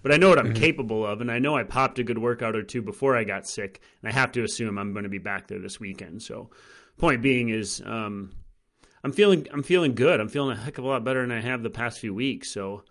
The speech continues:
Speaker 1: um, and, and there's no reason not to go assert yourself into the race, right? Like, I'm not going there to hang off the,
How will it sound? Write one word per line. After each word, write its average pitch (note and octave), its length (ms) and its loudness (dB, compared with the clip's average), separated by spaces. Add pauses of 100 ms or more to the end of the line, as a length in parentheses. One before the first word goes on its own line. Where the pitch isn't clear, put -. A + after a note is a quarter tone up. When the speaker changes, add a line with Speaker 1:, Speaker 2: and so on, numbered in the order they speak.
(400)
Speaker 1:
um, G2 480 -8 (420)
and, F3 120 2
and F3+ 120 4
there's E3 140 4
no G3 80 6
reason F3+ 260 6
not D3+ 140 2
to - 60 -16
go C#3+ 100 4
assert B2 280 0
yourself A#2 360 -4
into A2+ 120 -4
the F#2 100 -8
race, G2 400 -4
right? A2+ 220 -4
Like, G#2 280 -8 (500)
I'm C#3+ 80 0
not C#3+ 200 4
going C#3 280 4
there B2+ 160 4
to A2 300 0 (1300)
hang C3+ 320 6
off A#2+ 240 0
the, G2+ 200 -2